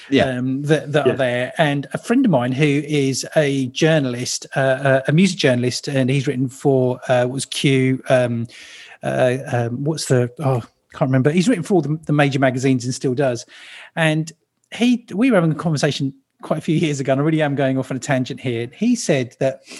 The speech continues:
Speaker 2: all the great songs have been written. And, um, and I didn't know whether to agree with him or not.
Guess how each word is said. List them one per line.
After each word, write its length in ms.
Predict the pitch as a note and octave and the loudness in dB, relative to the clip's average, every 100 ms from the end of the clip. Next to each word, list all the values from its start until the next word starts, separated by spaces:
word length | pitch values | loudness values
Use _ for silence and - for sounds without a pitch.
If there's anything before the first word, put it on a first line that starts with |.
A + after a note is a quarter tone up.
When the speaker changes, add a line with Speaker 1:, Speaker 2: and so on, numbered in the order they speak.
| - | -2
Speaker 2:
all 200 | G#3+ A#3+ | 2 4
the 100 | G3+ | 2
great 400 | C#3 F3 F3 E3+ | 2 2 2 0
songs 400 | - F3+ C3+ A#2+ | 0 2 2 0
have 100 | C#3 | 0
been 180 | C#3 C#3 | 2 2
written. 320 | D3+ B2+ A2+ - _ _ _ _ _ _ _ _ _ _ _ _ - | 2 0 -6 -10 _ _ _ _ _ _ _ _ _ _ _ _ 0
And, 560 | D#3 D3 C#3 C3+ C3 - - | 2 2 0 0 -2 -6 -6
um, 360 | D3+ C#3+ C#3 - _ - - | -4 -4 -8 -14 _ -18 -6
and 260 | E3+ F#3 - - | -4 -4 -6 -4
I 60 | G3 | -2
didn't 200 | C#4 A3 | 0 0
know 100 | F3 | 0
whether 180 | F3 E3+ | 0 0
to 200 | F#3+ D#3+ | -2 -2
agree 320 | C3+ E3 F3+ | 0 0 2
with 140 | C#3+ C3 | 0 0
him 120 | B2+ | 0
or 100 | B2+ | 0
not. 400 | C#3+ C3+ A#2 - | 2 0 -2 -12